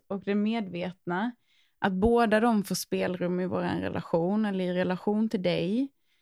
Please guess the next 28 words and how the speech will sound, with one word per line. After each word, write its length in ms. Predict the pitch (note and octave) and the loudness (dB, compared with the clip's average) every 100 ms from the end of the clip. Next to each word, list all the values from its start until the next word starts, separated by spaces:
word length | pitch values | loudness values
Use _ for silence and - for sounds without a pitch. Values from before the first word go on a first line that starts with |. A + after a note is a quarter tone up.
| _ _ _ _ | _ _ _ _
det, 380 | F3+ F#3 G#3 F#3 F3+ F3 G#2 D#2 F3+ - _ _ _ _ _ _ - - | -2 2 4 2 2 2 0 -2 -4 -8 _ _ _ _ _ _ -20 -2
det 100 | G3+ | 0
är 40 | |
tveklöst 640 | A3 - G#3 - E3 D#3+ | 0 0 -2 -2 -2 -2
det 100 | - | -2
största. 800 | - - - E3+ - - - - - _ - | -4 -4 -4 -2 -4 -6 -2 -2 -2 _ -4
Att 200 | F3 - | -4 -4
jag 360 | F3+ F#3+ A#3 | -4 0 0
har 120 | A3 F#3 | 2 0
aldrig 300 | F3 E3 D#3+ | 0 0 0
i 40 | |
mitt 220 | E3 E3 | -2 -2
liv 180 | D#3+ D#3+ | -4 -4
känt 320 | - - - | -4 -6 -6
mig 180 | E3 D#3 | -4 -4
så, 380 | - - G2 F3 - D#4+ C#4 D4 - | -6 -4 0 0 2 4 4 0 -6
<laughs> 600 | - - - _ _ - | -12 -12 -16 _ _ -4
så 200 | G3 E3+ | 0 0
sedd 420 | - - D#3 - - _ _ _ - | 0 -2 -2 -6 -20 _ _ _ -6
som 220 | F3+ F3 | 0 0
jag 140 | D#3 | 0
är 160 | E2+ G2 | -2 -6
i 20 | |
relation 520 | - - F#3 - - | -6 -8 -8 -6 -6
till 140 | - - | -4 -6
Micke. 260 | F#3+ - F#3+ - _ _ _ _ | -6 -8 -16 -16 _ _ _ _
Aldrig. 480 | G3 F3+ - G#3 | -8 -6 -6 -10
<laughs> 60 | - | -12